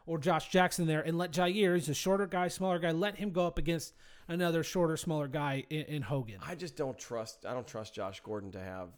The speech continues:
Speaker 2: have that much of a, of an impact.
Speaker 1: Mm.
Speaker 2: Julian Edelman's is your slot guy, and he's a factor. I just, I don't, I don't know.
Speaker 1: Well, I have great news. They're deep at corner, so I think they'll figure it out.
Speaker 2: They'll have a
Speaker 1: Here's the,
Speaker 2: way.
Speaker 1: here's something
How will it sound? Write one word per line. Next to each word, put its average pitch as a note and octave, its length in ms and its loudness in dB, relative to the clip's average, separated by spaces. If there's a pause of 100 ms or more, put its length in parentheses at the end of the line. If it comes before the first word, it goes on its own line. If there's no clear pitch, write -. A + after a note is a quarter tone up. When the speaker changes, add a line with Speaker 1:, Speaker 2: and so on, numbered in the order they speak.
(100)
Speaker 2:
have G2 240 -10
that G2 160 -8
much F#2+ 260 -10
of F#2 100 -10
a, F2+ 240 -8 (440)
of G#2+ 120 0
an G#2 80 0
impact. F#2 580 -4 (240)
Speaker 1:
Mm. C#3 60 -6
Speaker 2:
Julian F#3 320 6
Edelman's C#3+ 480 4
is B2 440 -2 (280)
your C3+ 120 -2
slot C3 380 0
guy, B2+ 220 6
and A#2+ 100 0
he's C3 140 0
a A2+ 60 -4
factor. A#2 460 0
I C3 120 4
just, D3+ 260 -4 (840)
I B2+ 120 8
don't, A#2+ 160 2 (240)
I A#2+ 100 4
don't A2+ 120 2
know. F#2 120 -4 (160)
Speaker 1:
Well, G#3+ 160 8
I A3+ 60 8
have C4 160 4
great A3+ 180 8
news. F3 200 2
They're F3+ 100 0
deep F#3+ 240 -2
at F#3 100 -4
corner, D#3+ 260 4
so D#3 140 0
I D3 60 2
think D3 180 -4
they'll D#3+ 80 0
figure D3+ 320 0
it C3+ 60 0
out. C3+ 60 2
Speaker 2:
They'll C#3 80 2
have C#3 100 6
a - 20 8
Speaker 1:
Here's C#4+ 180 6
the, F#3+ 80 2
Speaker 2:
way. E3 60 -2
Speaker 1:
here's A#3+ 220 2
something C#3+ 360 0